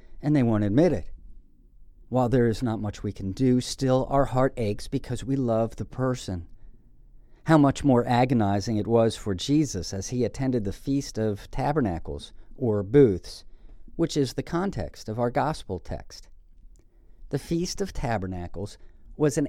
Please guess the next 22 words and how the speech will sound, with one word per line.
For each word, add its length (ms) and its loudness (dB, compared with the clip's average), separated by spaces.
eight-day 460 0
commemoration 960 0
and 160 0
celebration 720 0
of 100 -4
God's 260 -4
merciful 680 0
provision 640 -2
as 160 -2
the 140 -2
people 340 -2
of 100 0
Israel 380 2
were 140 2
brought 320 2
out 240 2
of 180 -6
captivity 600 0
in 100 0
Egypt 400 0
and 180 2
entered 480 -2